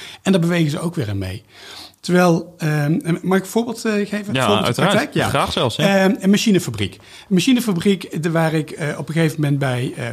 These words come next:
Speaker 1: betrokken werd, omdat die had een, een heel groot probleem. Eh, ze verkochten namelijk veel te veel. En dan echt veel te veel. Dus dat betekende dat, eh, maand na maand na maand liep die productie verder achter. En, eh, het was op zich niet een super gecompliceerd product.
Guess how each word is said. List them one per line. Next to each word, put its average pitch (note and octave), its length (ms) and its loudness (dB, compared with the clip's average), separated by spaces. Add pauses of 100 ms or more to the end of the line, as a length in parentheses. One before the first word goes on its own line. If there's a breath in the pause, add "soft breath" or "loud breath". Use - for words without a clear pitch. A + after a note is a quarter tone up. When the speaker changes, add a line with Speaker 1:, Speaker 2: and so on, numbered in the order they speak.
Speaker 1:
betrokken A3 380 0
werd, E3+ 340 2
omdat D3+ 560 2
die D#3 180 0
had D3 140 0
een, D3 280 -4
een D3+ 100 0
heel E3+ 220 4
groot E3 200 -2
probleem. E3+ 440 2 (400 loud breath)
Eh, F3 260 4
ze - 140 -2
verkochten G3+ 340 0
namelijk G#2+ 280 0
veel G#2+ 140 -2
te G2+ 120 -8
veel. F#2 220 -8 (380 loud breath)
En E3 100 0
dan F3+ 140 2
echt F3 260 -4
veel F#3 220 2
te A2+ 100 -6
veel. F2 220 -10 (360 loud breath)
Dus G3+ 200 4
dat G3+ 120 2
betekende G#3 500 0
dat, E3 300 0
eh, D3 240 -6
maand G3+ 340 2
na F3 160 4
maand F3 300 2
na D3 100 -2
maand E3 360 2
liep F3+ 160 0
die F3 100 -2
productie D#3+ 540 -2 (120)
verder C#3+ 360 -2
achter. - 460 -4 (460 loud breath)
En, E3 420 2
eh, D#3 80 -2
het C#3 100 -2
was E3 200 2
op - 140 -10
zich F#3 240 2
niet F3 240 0
een C#3 120 0
super G3+ 360 0
gecompliceerd B2 600 -4
product. F3 460 -2